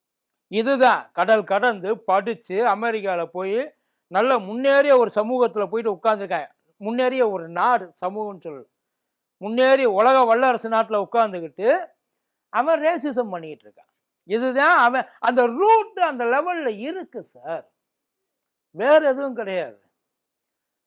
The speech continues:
ஆனா அங்க இருக்கிற யாருமே இத வந்து இந்த மாதிரி இவர் பேசுறது தப்பு. அவர் ரொம்ப ஓப்பனாவே உடைச்சு பேசியிருக்காப்புல. சனாதனத்தை ஃபாலோ பண்றவங்க பூரா சாதி வரியில தான் தெரியுறாங்க.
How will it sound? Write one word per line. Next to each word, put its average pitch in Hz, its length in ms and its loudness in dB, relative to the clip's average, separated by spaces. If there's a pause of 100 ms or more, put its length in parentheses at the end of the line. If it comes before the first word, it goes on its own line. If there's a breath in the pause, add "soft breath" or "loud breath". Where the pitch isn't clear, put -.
(100)
ஆனா 320 220 2
அங்க 311 180 2
இருக்கிற 359 340 -2
யாருமே 262 840 4 (760)
இத 285 220 4
வந்து 339 280 0
இந்த 277 180 -2
மாதிரி 311 220 6
இவர் 285 260 0
பேசுறது 311 560 0
தப்பு. 269 300 0
அவர் 262 200 6
ரொம்ப 311 540 6
ஓப்பனாவே 339 680 0
உடைச்சு 359 420 -2
பேசியிருக்காப்புல. 190 720 -6 (2250)
சனாதனத்தை 302 1000 6
ஃபாலோ 285 380 6
பண்றவங்க 262 420 0
பூரா 311 500 0
சாதி 349 520 4
வரியில 311 340 -4
தான் 403 280 4
தெரியுறாங்க. 254 580 -4